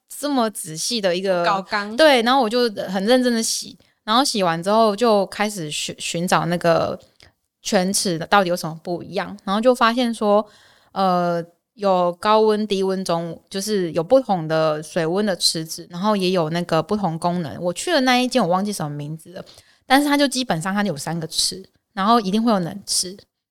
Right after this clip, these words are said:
Speaker 1: 然后就这样子泡完出来之后，我其实有点忘记我在里面好像开，就是很羞涩，所以就赶快躲到水里嘛。
Speaker 2: 就让大家不要看到。
Speaker 1: 然后，对，然后但是眼睛其实还是一直在看别人，但是你又不能直视人家一直盯着他看，其实这蛮不礼貌的。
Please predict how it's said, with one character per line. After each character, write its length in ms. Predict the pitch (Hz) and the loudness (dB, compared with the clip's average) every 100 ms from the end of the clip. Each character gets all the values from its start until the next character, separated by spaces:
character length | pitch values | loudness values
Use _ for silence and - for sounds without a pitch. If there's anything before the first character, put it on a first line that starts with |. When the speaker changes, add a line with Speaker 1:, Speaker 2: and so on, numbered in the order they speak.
| _ _ _ _ _ | _ _ _ _ _
Speaker 1:
然 100 | - | -4
后 80 | 208 | -2
就 140 | 240 269 | -2 0
这 100 | 277 | 2
样 160 | 247 | 2
子 80 | 220 | -2
泡 220 | 190 226 | -2 0
完 160 | 185 175 | 0 -4
出 100 | - | -4
来 140 | 180 | -4
之 100 | 160 | -4
后， 360 | 185 202 165 - _ _ _ _ - | -2 0 0 -10 _ _ _ _ -6
我 80 | 214 | -2
其 80 | |
实 60 | 311 | 2
有 40 | |
点 140 | 285 220 | 4 4
忘 200 | 233 220 | 4 0
记 360 | 220 220 180 - _ _ _ | -2 -6 -6 -12 _ _ _
我 140 | - 190 | -10 -2
在 160 | 254 | 0
里 180 | 247 175 | 2 0
面 200 | 165 214 | -2 -2
好 140 | 208 165 | -2 -2
像 300 | 220 208 202 | 0 0 -2
开， 160 | - - - _ - | -10 -12 -14 _ -6
就 100 | 262 | -2
是 140 | 269 | 0
很 220 | 202 160 | 0 -2
羞 280 | 165 214 196 | 0 2 2
涩， 280 | 214 220 185 | 2 2 2
所 100 | 202 | 0
以 40 | |
就 80 | 202 | -2
赶 120 | 165 | -2
快 100 | 160 | -4
躲 140 | 180 147 | -2 -2
到 80 | |
水 340 | 170 - 147 156 | -2 -2 -4 -4
里 180 | 165 - | -8 -12
嘛。 180 | - - _ _ _ _ _ | -16 -18 _ _ _ _ _
Speaker 2:
就 100 | - 233 | -12 -4
让 260 | 226 220 | 2 2
大 80 | 220 | 2
家 60 | 208 | -4
不 100 | 196 | -6
要 80 | |
看 180 | 185 208 | -8 -10
到。 100 | 190 | 0
Speaker 1:
然 80 | 262 | 4
后， 40 | |
对， 80 | 262 | 6
然 120 | 247 | 6
后 100 | 254 320 | 2 2
但 160 | 320 | 2
是 200 | 339 311 | 2 0
眼 160 | 214 214 | 0 0
睛 120 | 254 | 0
其 160 | 262 233 | 0 0
实 40 | |
还 140 | 208 | 0
是 80 | 196 | 0
一 40 | 226 | 0
直 60 | |
在 80 | 208 | 0
看 240 | 196 196 165 | 0 -4 -4
别 180 | 156 160 | -6 -6
人， 160 | 160 | -6
但 120 | 190 294 | -2 2
是 80 | |
你 80 | 285 | 2
又 100 | 220 | 2
不 160 | 226 247 | 2 0
能 240 | 196 175 | 0 -2
直 240 | 175 - 170 | -6 -8 -4
视 220 | - 226 | -2 0
人 160 | 185 175 | 0 0
家 80 | |
一 40 | 185 | -2
直 40 | |
盯 140 | 180 170 | -2 -4
着 60 | |
他 100 | 147 | -4
看， 220 | 139 165 156 | -4 -4 -2
其 60 | |
实 60 | 180 | 2
这 80 | 202 | 2
蛮 160 | 160 | 0
不 160 | 156 180 | -2 -6
礼 140 | - - | -8 -10
貌 200 | 175 - | -8 -8
的。 180 | - | -12